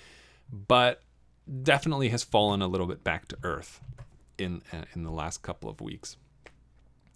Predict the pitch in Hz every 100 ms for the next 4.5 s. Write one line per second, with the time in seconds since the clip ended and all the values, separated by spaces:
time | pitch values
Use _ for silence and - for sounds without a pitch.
0 | _ - 165 139 - - - _ 123 120
1 | 180 165 135 147 175 - 147 135 - 131
2 | 127 117 - 120 131 139 - 98 98 98
3 | 87 - 92 101 107 135 _ _ _ _
4 | _ 104 95 139 -